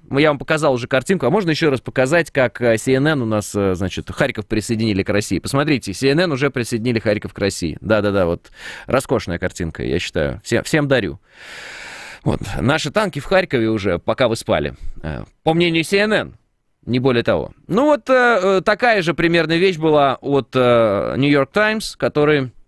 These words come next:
сказали, что мы выслали уже там наших дипломатов, мы уже всеми их забираем, всё, скоро война с Украиной. Наш дипломат говорит, что?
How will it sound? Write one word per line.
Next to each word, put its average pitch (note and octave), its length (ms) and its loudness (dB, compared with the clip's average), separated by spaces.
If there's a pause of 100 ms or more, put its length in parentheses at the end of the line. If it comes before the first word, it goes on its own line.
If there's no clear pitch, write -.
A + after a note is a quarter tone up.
(600)
сказали, C#3 420 2
что C3 200 0
мы B2+ 340 2 (140)
выслали A2+ 540 0
уже F#2+ 260 0
там E2+ 160 -2
наших F#2+ 240 -2
дипломатов, D3 680 0
мы F#2+ 180 -2
уже E2 180 -4
всеми F#2 360 0
их F#2+ 100 0
забираем, B2+ 640 2
всё, C#3 340 -2
скоро E2+ 300 -6
война E2+ 380 0
с - 100 -8
Украиной. B2+ 560 2
Наш F#2+ 240 -4
дипломат F2+ 460 -4
говорит, E2 220 -4
что? C3 360 -4